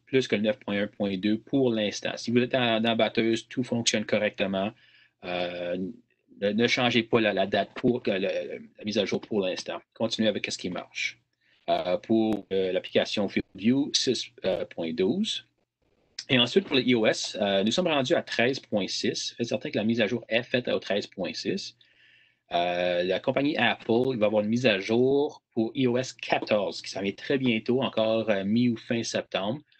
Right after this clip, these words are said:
Nous vous avisons de ne pas mettre à jour. Alors, euh, je vais vous démontrer quoi faire ici sur votre iPad pour, euh, pour, euh,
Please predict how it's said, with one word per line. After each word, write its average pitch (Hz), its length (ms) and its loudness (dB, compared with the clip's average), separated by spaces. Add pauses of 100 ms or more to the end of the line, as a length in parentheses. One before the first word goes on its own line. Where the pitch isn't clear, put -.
(280)
Nous 123 260 4
vous 147 160 -2
avisons 117 460 2
de 104 140 0
ne 98 100 0
pas 135 320 -4
mettre 123 200 -2
à 95 120 2
jour. - 440 -6 (280)
Alors, 85 260 -2 (460)
euh, 90 160 0
je - 20 -8
vais 117 80 6
vous 135 100 0
démontrer 131 380 2
quoi 123 260 0
faire 117 280 0
ici 117 240 -2
sur 135 380 -2
votre 104 280 -4 (100)
iPad 110 440 -2 (160)
pour, 113 260 0 (240)
euh, 110 280 0 (100)
pour, 110 180 -2
euh, 104 80 -4